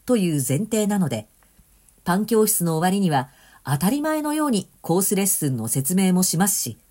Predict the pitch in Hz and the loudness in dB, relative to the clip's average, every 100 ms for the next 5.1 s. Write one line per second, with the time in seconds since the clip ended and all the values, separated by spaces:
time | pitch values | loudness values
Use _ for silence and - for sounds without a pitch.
0 | _ _ _ - _ 294 302 - 359 311 | _ _ _ -20 _ -2 0 -2 0 0
1 | 269 - 277 262 208 202 - 240 226 190 | 0 2 2 2 0 0 2 0 0 -2
2 | 147 123 113 127 170 156 156 143 135 - | 0 0 0 2 2 2 0 0 -2 -6
3 | _ _ _ - - - 185 226 269 - | _ _ _ -12 -4 0 2 0 -4 -6
4 | - - 277 269 165 190 - 170 139 127 | -10 -6 -2 0 2 0 0 -2 0 0
5 | 131 | -4